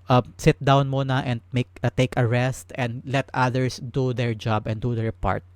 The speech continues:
Okay? Hindi mo kailangan lahat solohin. Okay? The High Priestess being clarified by the Eight of Swords. So, may mga bagay daw sa life mo,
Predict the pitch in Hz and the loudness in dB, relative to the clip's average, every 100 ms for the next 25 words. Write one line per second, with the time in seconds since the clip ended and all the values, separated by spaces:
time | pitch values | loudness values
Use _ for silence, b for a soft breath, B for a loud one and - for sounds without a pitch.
0 | - - 127 127 135 131 131 123 117 117 | -10 -4 0 2 2 0 0 2 2 0
1 | 107 113 - 107 104 95 98 - 101 139 | -2 -4 -4 -2 -2 -2 -6 -10 -4 -4
2 | 156 B B B - 131 143 - 175 - | -4 B B B 2 6 6 6 2 2
3 | 196 - 135 139 - 143 156 - 143 139 | -2 0 0 0 2 2 2 2 2 2
4 | 135 131 123 - 147 165 165 - 156 202 | 2 0 0 -2 -2 0 -2 -2 -2 0
5 | 147 107 - - - - - - - - | 0 -4 -12 -14 -20 -20 -20 -20 -20 -20
6 | - 160 160 160 151 139 139 139 135 127 | -2 2 2 4 4 6 4 2 0 -4
7 | 135 123 113 110 | -4 -8 -12 -12